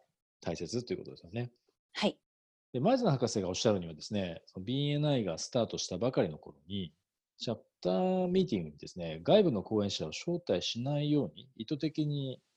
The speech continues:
Speaker 1: したらしいんですね。
Speaker 2: はい。
Speaker 1: で、その理由の一つは、この政治と宗教が、ビーエヌアイにもたらす、この分断のリスクだったというふうにおっしゃってます。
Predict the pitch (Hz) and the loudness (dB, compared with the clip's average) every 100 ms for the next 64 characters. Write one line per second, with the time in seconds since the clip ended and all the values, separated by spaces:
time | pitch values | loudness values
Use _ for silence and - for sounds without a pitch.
0 | _ _ _ - - 123 110 - 90 73 | _ _ _ -10 2 4 4 2 -6 -10
1 | - 104 131 _ _ _ _ _ _ - | -12 -12 -12 _ _ _ _ _ _ -6
2 | 202 190 - _ _ _ 139 143 151 156 | -2 -2 -4 _ _ _ -6 -2 2 2
3 | 151 151 147 135 147 - 85 127 101 82 | 2 2 0 -2 -2 -2 -2 0 0 -2
4 | 92 87 - 104 92 92 95 - 95 82 | -6 -4 0 0 0 -2 -4 -4 -6 -8
5 | 76 - 73 76 _ _ _ _ _ - | -10 -8 -8 -10 _ _ _ _ _ -12
6 | 85 110 104 98 82 85 92 92 - 80 | -2 0 0 -2 -4 -6 -4 -4 -4 -6
7 | - _ _ - 90 85 123 117 110 131 | -14 _ _ -6 -6 -2 -2 0 -2 -2
8 | 147 117 - - - - - - _ _ | -2 -4 -6 -10 -10 -14 -14 -16 _ _
9 | 117 101 76 - - - - - | -6 -4 -6 -12 -16 -20 -20 -20